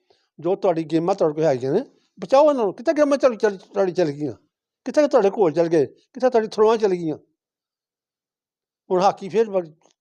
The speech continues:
ਚੜ੍ਹੀ ਆ, ਸਟ-, ਸਟੇਜ ਚੜ੍ਹੀ ਆ ਫਿਰ। ਬਚਾਓ,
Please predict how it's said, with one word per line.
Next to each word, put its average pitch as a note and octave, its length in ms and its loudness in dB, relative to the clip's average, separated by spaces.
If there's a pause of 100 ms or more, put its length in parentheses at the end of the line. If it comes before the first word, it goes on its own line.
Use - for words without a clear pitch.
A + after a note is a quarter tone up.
(100)
ਚੜ੍ਹੀ G3+ 220 -4
ਆ, G3 40 -6
ਸਟ-, E3+ 240 -14
ਸਟੇਜ D#3+ 340 -10
ਚੜ੍ਹੀ E3+ 220 -4
ਆ D3+ 80 -4
ਫਿਰ। C#3 260 -12 (640)
ਬਚਾਓ, F#3 380 2